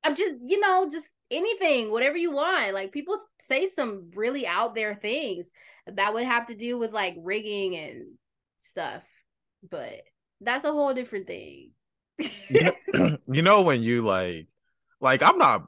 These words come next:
Speaker 2: like, I'm, I, I make enough money. I'm not broke, but when I hear stuff like spinning ceiling isn't even anything I think I can fathom
Speaker 1: <laughs>
Speaker 2: being able to spend money on. Like, if I'm thinking about an event, I'm like,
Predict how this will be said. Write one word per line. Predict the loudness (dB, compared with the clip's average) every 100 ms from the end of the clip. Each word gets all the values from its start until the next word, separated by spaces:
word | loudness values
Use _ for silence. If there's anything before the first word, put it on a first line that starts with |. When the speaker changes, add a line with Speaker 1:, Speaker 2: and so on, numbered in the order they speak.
| -6
Speaker 2:
like, | -2 -2 -4 -4
I'm, | -4 -4 _ -20 -20 _ _
I, | 0 2 2 2
I | 2
make | 4 0 0
enough | -6 -4
money. | -2 2
I'm | 4
not | 2 0 -4
broke, | -2 2 2 0
but | -2 -2 -4 -6
when | -6 0 4
I | 4
hear | 4 0
stuff | 2 2 2 2
like | -4 -4 -14 _ _ _
spinning | -4 6 6 6
ceiling | 4 2 2 0
isn't | -2 -6
even | -4
anything | -4 -4 -6 -6
I | -4
think | -4 -2
I | -2 -2
can | -4 -10
fathom | -4 -2 0 -2 0 0 0 -6
Speaker 1:
<laughs> | -6 -10 2
Speaker 2:
being | 4 6
able | 6 6
to | 2
spend | 4 4 4
money | -2 -2 -2
on. | -2 0
Like, | -2 -2
if | 0 2
I'm | 4
thinking | 2 -2 0
about | 0 0
an |
event, | -6 -8 -4 -4 -6
I'm | -8 -6
like, | -4 -6